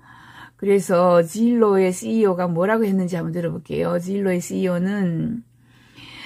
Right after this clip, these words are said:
질로 씨이오 리치 바트는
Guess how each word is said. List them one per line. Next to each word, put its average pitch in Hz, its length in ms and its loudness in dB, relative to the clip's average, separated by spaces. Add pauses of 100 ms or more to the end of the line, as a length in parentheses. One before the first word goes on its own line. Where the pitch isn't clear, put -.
(160)
질로 262 440 4
씨이오 220 720 0
리치 - 580 -6 (340)
바트는 220 1080 0